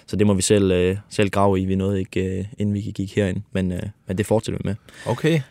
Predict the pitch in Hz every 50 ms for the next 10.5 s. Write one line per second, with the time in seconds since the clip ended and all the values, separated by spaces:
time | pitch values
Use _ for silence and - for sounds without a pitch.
0 | _ _ _ _ - 107 107 104 104 101 98 98 95 92 92 90 90 90 - -
1 | - - - 120 113 117 185 175 127 131 135 135 127 131 143 156 156 151 143 147
2 | 156 147 139 123 - - 95 98 95 98 - - 107 113 120 120 - - - -
3 | 120 123 120 127 131 143 120 - 101 - - 113 110 110 101 98 - 110 107 104
4 | 98 - - 101 - 113 101 98 98 98 104 101 - 104 104 113 139 156 151 131
5 | 120 - - 107 104 - 104 101 95 92 95 101 110 123 - _ _ - 107 107
6 | 104 95 90 - - - - - - - - - - - - - 107 104 - -
7 | - 151 - 156 117 104 101 95 98 - 107 117 120 123 117 110 98 98 95 -
8 | - _ _ _ - - - - 120 110 98 98 95 95 101 - - _ _ _
9 | _ _ _ - 113 135 143 135 - _ _ - 98 104 110 113 - - 107 101
10 | 104 113 113 110 101 67 69 64 -